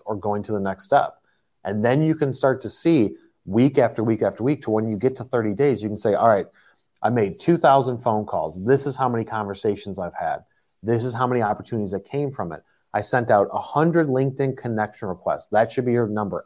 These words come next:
every single week. That's what LinkedIn allows, a hundred connection requests. You should hit your head on the ceiling of that limit every single week. If you don't, you've missed an opportunity. It does not roll over.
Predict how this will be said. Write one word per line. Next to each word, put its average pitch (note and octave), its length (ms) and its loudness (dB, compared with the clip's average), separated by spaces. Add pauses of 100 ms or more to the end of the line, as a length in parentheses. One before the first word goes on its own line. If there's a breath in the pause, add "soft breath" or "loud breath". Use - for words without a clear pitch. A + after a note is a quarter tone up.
every C3 300 4
single C3 260 -2
week. G#2 240 -2 (320)
That's A2 300 2
what C3 120 4
LinkedIn B2+ 300 0
allows, G2 340 0
a F2 40 -8
hundred B2+ 520 0
connection A2 400 -4
requests. F2+ 340 -10
You G2 60 -10
should F#2 200 -12
hit C3+ 260 2
your D3+ 100 -2
head A#2+ 340 4 (260 soft breath)
on A2 220 0
the C3 80 -2
ceiling A#2 480 0
of A2 260 0
that G#2 240 2
limit G2 380 -6 (240)
every G#2 240 0
single G2+ 260 -8
week. F2+ 200 -4
If A#2+ 200 -4
you E3 100 2
don't, D#3+ 360 4
you've A2 140 -2
missed G#2+ 240 -4
an A2 60 -4
opportunity. F#2+ 560 -6 (200)
It A2+ 120 -2
does A#2+ 200 0
not A2 260 0
roll G#2 240 4
over. F#2+ 320 -2